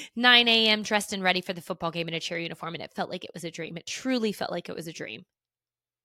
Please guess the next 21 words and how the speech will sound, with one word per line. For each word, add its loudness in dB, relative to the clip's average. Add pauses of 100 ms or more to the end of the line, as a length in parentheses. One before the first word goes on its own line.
(2500)
But -4
I 0
don't 2 (180)
ever 0
want -2 (420)
you -2
to -8
give -4
up -4 (760)
on -6
that -6
little -4
dream -4
in -6
your -10
heart, -12 (640)
whether 0
it -6
happens -8
once, -6
twice, -2